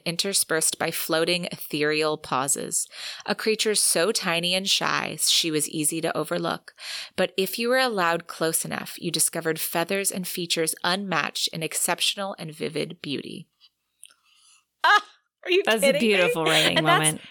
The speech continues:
Speaker 1: that's him also, like,
Speaker 2: Mm-hmm.
Speaker 1: thinking that. Oh,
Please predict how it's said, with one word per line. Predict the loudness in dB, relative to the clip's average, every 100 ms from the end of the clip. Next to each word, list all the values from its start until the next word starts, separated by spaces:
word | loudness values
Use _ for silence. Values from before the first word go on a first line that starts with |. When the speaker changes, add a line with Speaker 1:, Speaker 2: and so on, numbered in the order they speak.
| -2
Speaker 1:
that's | 0 0 -8
him | -6 2 4 4 4
also, | 4 4 4 4 2 -2 -6 0
like, | 2 4
Speaker 2:
Mm-hmm. | 4 6 4 4 2 _ _ _ 0
Speaker 1:
thinking | 0 2 0 4
that. | 2 2 _ 0
Oh, | 2 2